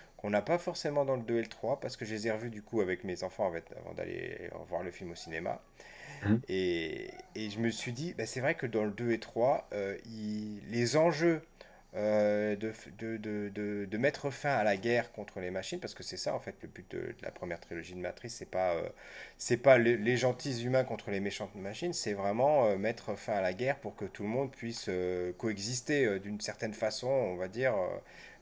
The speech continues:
Speaker 1: même si, euh, voilà, il y a, il y a, on va dire, un avantage aux machines parce qu'elles continuent à cultiver les hommes pour faire, en faire des piles, quoi, enfin, voilà.
Speaker 2: Mhm.
Speaker 1: Euh, et, et dans le trois, par exemple, on voit très bien ce personnage de,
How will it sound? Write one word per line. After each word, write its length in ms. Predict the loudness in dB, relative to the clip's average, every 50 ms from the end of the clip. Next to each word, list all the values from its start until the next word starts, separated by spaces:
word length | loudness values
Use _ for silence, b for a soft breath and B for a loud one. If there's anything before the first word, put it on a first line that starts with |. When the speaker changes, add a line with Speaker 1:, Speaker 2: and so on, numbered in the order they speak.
| B
Speaker 1:
même 200 | 2 2 2 2
si, 300 | 0 -2 -4 -4 -2 0 2
euh, 400 | 2 2 2 0 -2 -2 -4 -2 0
voilà, 240 | 2 4 4 4 2
il 80 | 0
y 20 | -4
a, 140 | -6 -8
il 100 | -8 -4
y 60 | -2 0
a, 180 | 0 0 0
on 60 | -2
va 100 | -4 -4
dire, 200 | -4 -4 -4 -2
un 80 | 0 0
avantage 540 | 2 2 2 2 2 2 2 2 2 2 0
aux 80 | -2
machines 460 | 0 0 -2 -2 -4 -6 -6 -8 -8 -8
parce 180 | -8 -8 -8 -6
qu'elles 260 | -4 -4 -4 -4 -4
continuent 500 | -6 -10 -12 -12 -10 -8 -6 -2 0 0
à 140 | 0 0 -2
cultiver 480 | -6 -12 -16 -14 -14 -12 -6 -4 -2 0
les 200 | 0 0 0 -2
hommes 140 | -2 -2
pour 180 | -4 -10 -14 -12
faire, 160 | -10 -10 -10
en 40 | -10
faire 180 | -8 -8 -6 -4
des 120 | -4 -4
piles, 360 | -4 -4 -4 -2 -2 -2 -2
quoi, 400 | -4 -2 2 2 2 2 2 -2 -8
enfin, 120 | -12 -12 -10
voilà. 220 | -6 -6 -6 -6 B B B B B B B B B B B B B B B B B B 2
Speaker 2:
Mhm. 60 | 6
Speaker 1:
Euh, 400 | 8 8 8 8 8 6 6 4 0 -4 -10 -14 -16 -16 -18 -14 -6 -2
et, 260 | 0 2 2 2 2
et 60 | 4 8
dans 140 | 10 10
le 40 | 10
trois, 260 | 8 10 10 10 12
par 120 | 10 8 4
exemple, 220 | 4 4 2 2
on 40 | 2
voit 100 | 0 0
très 160 | 0 0 -2
bien 300 | 2 4 4 4 2 0 -6 -14 -20 -20 -20 -20 -20 -20 -20 -20 -20 -18 -16 -10
ce 140 | -6 -4 0
personnage 640 | 2 2 2 2 2 0 4 6 6 6 6 4
de, 140 | 2 2 2